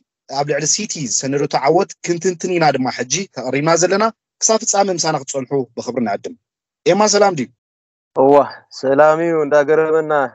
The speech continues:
Speaker 2: እ? እንዳገረመና በቃ። አይደ ነው።
Speaker 1: ዘስደብር እዩ።
Speaker 2: ኣይደቀስኩም ሓዲረ፣ ኣይደቀስኩም ሓዲረ ክብለካ እኽእል እያ። ናይ ብሓቂ ውሑዳት ሰዓታት እዩ ደቂሰ ዘለኹ ብምግራም ማለት እዩ።
Speaker 1: ዋ፣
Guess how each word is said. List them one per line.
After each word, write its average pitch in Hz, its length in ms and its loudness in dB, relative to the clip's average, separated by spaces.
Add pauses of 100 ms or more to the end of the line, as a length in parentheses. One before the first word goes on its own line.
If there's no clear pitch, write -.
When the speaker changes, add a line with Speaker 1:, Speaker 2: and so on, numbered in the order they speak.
(340)
Speaker 2:
እ? 127 80 -4 (180)
እንዳገረመና 135 720 -2
በቃ። 113 200 -6 (420)
አይደ 107 280 -8
ነው። 113 160 -8 (380)
Speaker 1:
ዘስደብር 139 420 2
እዩ። 156 80 0
Speaker 2:
ኣይደቀስኩም 139 340 -2
ሓዲረ፣ 127 260 0 (480)
ኣይደቀስኩም 135 480 -6
ሓዲረ 120 260 -2
ክብለካ 110 300 -8
እኽእል 104 240 -8
እያ። 98 100 -8
ናይ 98 160 -6
ብሓቂ 117 200 -4 (320)
ውሑዳት 139 280 2
ሰዓታት 135 320 0
እዩ 120 80 -8
ደቂሰ 110 280 -8
ዘለኹ 113 300 -4
ብምግራም 139 480 0
ማለት 98 220 -6
እዩ። - 100 -20 (560)
Speaker 1:
ዋ፣ 147 140 2